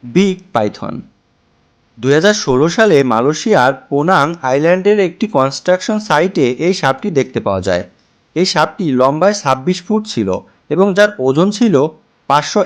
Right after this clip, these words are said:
একান্ন পাউন্ড বা দুইশো পঞ্চাশ কেজি। বিশাল আকৃতির এই সাপটিকে সুরক্ষিতভাবে ধরে নিয়ে যাওয়া হয়।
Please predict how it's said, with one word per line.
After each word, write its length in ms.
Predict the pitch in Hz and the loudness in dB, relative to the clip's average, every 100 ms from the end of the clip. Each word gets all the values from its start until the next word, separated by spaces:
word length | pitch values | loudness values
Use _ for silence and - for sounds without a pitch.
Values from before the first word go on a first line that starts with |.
| 135 | 0
একান্ন 280 | 139 185 208 214 | 0 0 0 0
পাউন্ড 240 | 208 147 147 170 | 2 2 0 2
বা 80 | 190 156 | 2 0
দুইশো 220 | 165 226 214 | -2 -2 -2
পঞ্চাশ 300 | 139 120 113 - | -2 -2 -4 -6
কেজি। 260 | 98 92 95 _ _ _ _ - | -6 -6 -8 _ _ _ _ -6
বিশাল 380 | 123 139 185 208 214 | -4 2 2 4 2
আকৃতির 460 | 214 277 214 208 226 | -2 -8 -8 -4 -4
এই 60 | 220 | 0
সাপটিকে 480 | 143 185 226 214 156 143 | 0 0 -4 -2 0 0
সুরক্ষিতভাবে 760 | - 165 175 - 233 208 208 147 127 | -2 -2 -2 -4 -2 0 2 0 0
ধরে 180 | 123 123 | -2 -2
নিয়ে 160 | 113 104 | 0 2
যাওয়া 180 | 95 92 | 2 2
হয়। 160 | 92 | -2